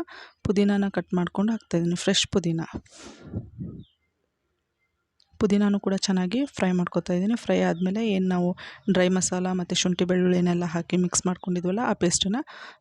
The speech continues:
ಹಾಕ್ಕೊತಾ ಇದ್ದೀನಿ. ಇದನ್ನು ಹಾಕ್ತಿದ್ದಂಗೆನೇ ಇಷ್ಟು ಚೆನ್ನಾಗಿ ಘಮ್ ಅಂತ ಹೇಳ್ಬಿಟ್ಟು ವಾಸನೆ ಬರುತ್ತಲ್ಲ, ಭಾಳನೇ ಚೆನ್ನಾಗಿ ಘಮ ಘಮ ಅಂತ ಇರುತ್ತೆ. ಈಗ ಶುಂಠಿ, ಬೆಳ್ಳುಳ್ಳಿ ಮತ್ತು, ಆ, ರುಚಿಗೆ ತಕ್ಕಷ್ಟು ಉಪ್ಪು, ಖಾರ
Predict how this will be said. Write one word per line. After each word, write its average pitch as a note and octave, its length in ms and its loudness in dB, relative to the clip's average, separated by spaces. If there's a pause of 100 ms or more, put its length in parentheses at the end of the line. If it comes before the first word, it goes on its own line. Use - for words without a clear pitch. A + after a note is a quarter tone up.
ಹಾಕ್ಕೊತಾ F#3 380 -2
ಇದ್ದೀನಿ. E3+ 260 2 (2250)
ಇದನ್ನು G#3 320 2
ಹಾಕ್ತಿದ್ದಂಗೆನೇ G#3 720 0
ಇಷ್ಟು - 340 -2 (100)
ಚೆನ್ನಾಗಿ G3 340 2
ಘಮ್ F#3+ 400 2
ಅಂತ G3 220 0
ಹೇಳ್ಬಿಟ್ಟು F#3+ 260 2
ವಾಸನೆ F3 320 0
ಬರುತ್ತಲ್ಲ, F3+ 400 -4
ಭಾಳನೇ F#3 400 0
ಚೆನ್ನಾಗಿ F#3 220 -2
ಘಮ F3+ 160 0 (100)
ಘಮ F3+ 100 0 (160)
ಅಂತ F#3 160 -2 (140)
ಇರುತ್ತೆ. F3+ 280 -2 (720)
ಈಗ G#3+ 160 2 (120)
ಶುಂಠಿ, F#3+ 300 4
ಬೆಳ್ಳುಳ್ಳಿ F3 480 0 (180)
ಮತ್ತು, F#3+ 200 -2 (260)
ಆ, F#3 240 2
ರುಚಿಗೆ F#3 340 0
ತಕ್ಕಷ್ಟು F3+ 440 -2 (420)
ಉಪ್ಪು, F#3+ 360 0 (240)
ಖಾರ F#3+ 260 2